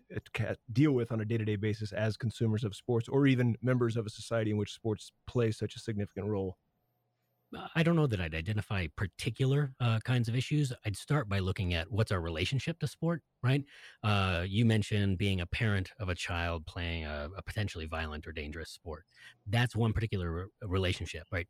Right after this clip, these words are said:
Speaker 2: Participation, uh, of our children, of ourselves. It might be consumption as a passive viewer or a consumer in the sense of, uh, we're buying something, uh, and other kinds of relationships that we might have. I, I have heard <laughs> plenty about, uh,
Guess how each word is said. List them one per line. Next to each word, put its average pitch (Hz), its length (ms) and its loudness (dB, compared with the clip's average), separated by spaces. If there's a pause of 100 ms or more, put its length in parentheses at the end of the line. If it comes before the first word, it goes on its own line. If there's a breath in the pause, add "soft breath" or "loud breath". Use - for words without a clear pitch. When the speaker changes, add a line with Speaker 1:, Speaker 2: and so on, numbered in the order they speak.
Speaker 2:
Participation, - 760 -4 (360)
uh, 80 200 -6
of 90 100 -8
our 76 80 -4
children, 135 580 0
of 80 120 -8
ourselves. 120 560 0 (260 loud breath)
It 123 80 2
might 120 180 2
be 120 80 2
consumption 113 640 0
as 78 160 -4
a 76 100 -4 (120)
passive 95 400 -2
viewer 95 520 0
or 78 280 -4
a 78 60 -6
consumer 95 640 -2
in 92 80 -6
the 82 80 -6
sense 82 280 -8
of, 76 220 -8
uh, 73 160 -6
we're 78 120 -8
buying 101 340 0
something, 101 480 -6 (440 loud breath)
uh, 87 280 0
and 127 160 2
other 123 200 2
kinds 101 320 -2
of 85 60 -8
relationships 85 480 -8
that 87 120 -14
we 80 100 -6
might 78 180 -6
have. 78 300 -8 (100)
I, 87 160 -2 (180)
I 80 220 -2
have 95 140 -6
heard 98 380 0
<laughs> - 80 -10
plenty 123 340 2
about, 95 340 0 (400)
uh, 87 440 0